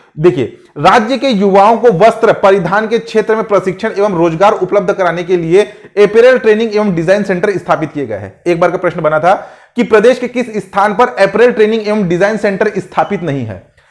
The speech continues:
ध्यान दीजिए, मुख्यतः तीन स्थान पर स्थापित है। कौन कौन सा? एक है आपका रायपुर, दूसरा भिलाई और तीसरा राजनांदगांव। रायपुर, भिलाई, राजनांदगांव और चौथा ऑप्शन दिया था बिलासपुर।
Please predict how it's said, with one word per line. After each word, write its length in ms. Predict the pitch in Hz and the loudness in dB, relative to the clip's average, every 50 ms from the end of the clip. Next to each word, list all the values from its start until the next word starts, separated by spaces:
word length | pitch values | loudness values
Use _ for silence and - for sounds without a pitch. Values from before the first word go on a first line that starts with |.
| _ - | _ -4
ध्यान 240 | 143 151 165 175 156 | 0 0 2 2 0
दीजिए, 240 | 127 113 101 107 101 - _ _ _ - 165 | -2 -6 -6 -8 -12 -14 _ _ _ -4 0
मुख्यतः 400 | 175 190 185 - 247 233 269 269 | 0 0 2 2 2 4 4 4
तीन 360 | 269 - 269 269 262 233 226 | 2 2 0 0 0 -2 -4
स्थान 300 | - - - 220 220 208 | -4 -2 0 0 0 2
पर 180 | 220 220 190 | 0 0 -2
स्थापित 400 | 185 - - 185 160 170 160 123 | -2 -4 -2 -2 0 0 -2 -4
है। 80 | 127 101 | -4 -8
कौन 240 | - - 175 185 185 | -4 -2 -2 0 0
कौन 160 | 180 190 185 | 0 -2 0
सा? 340 | - 196 196 202 - - - _ _ - | 2 0 0 0 -2 -8 -20 _ _ 2
एक 200 | 180 202 202 202 | 2 2 4 4
है 80 | 226 214 | 2 2
आपका 280 | 180 185 180 - 208 | 4 2 2 2 2
रायपुर, 560 | 165 143 135 131 131 131 180 196 208 302 - _ _ _ _ - - | 2 2 2 2 0 -2 -4 -4 -4 -6 -10 _ _ _ _ -10 -4
दूसरा 420 | 135 156 180 180 - 226 247 240 | 0 0 0 2 2 4 4 4
भिलाई 400 | 185 143 156 165 165 170 190 220 | 2 2 0 2 4 4 2 2
और 220 | 190 - - 170 | -2 -4 -4 -4
तीसरा 340 | 165 - 165 151 - 185 202 | -4 -4 -8 -4 0 2 2
राजनांदगांव। 600 | 180 156 131 120 120 117 107 104 98 92 87 98 _ _ _ _ _ _ - | 4 4 2 2 0 -4 -6 -8 -10 -12 -14 -16 _ _ _ _ _ _ -8
रायपुर, 480 | 123 139 175 185 208 220 - 226 285 277 | 0 2 4 6 4 4 2 0 -2 0
भिलाई, 360 | 220 175 185 196 214 240 247 | 0 0 2 4 4 4 4
राजनांदगांव 580 | 196 175 202 190 185 196 214 214 208 196 190 170 | 4 4 4 4 4 2 0 0 0 0 0 0
और 260 | - 185 196 190 - - | 0 -2 -4 -4 -2 0
चौथा 360 | 220 208 208 208 - 262 254 | 0 2 2 2 2 2 2
ऑप्शन 260 | 247 - - 240 226 | 2 0 -2 -2 -2
दिया 120 | 202 214 214 | 0 -2 0
था 100 | 226 208 | 0 0
बिलासपुर। 580 | 160 165 170 147 135 - - 135 110 95 - | 0 2 2 2 2 0 -4 -10 -10 -10 -12